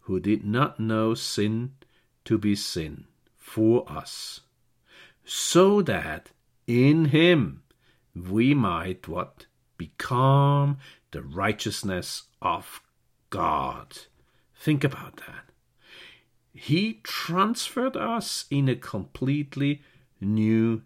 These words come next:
status. So it has nothing to do with our works, what we feel, where we come from, who we are, what our parents did or didn't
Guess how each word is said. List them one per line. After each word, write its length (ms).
status. 1160
So 160
it 100
has 300
nothing 600
to 140
do 480
with 160
our 220
works, 680
what 180
we 120
feel, 720
where 260
we 120
come 400
from, 560
who 280
we 200
are, 560
what 180
our 280
parents 720
did 560
or 120
didn't 580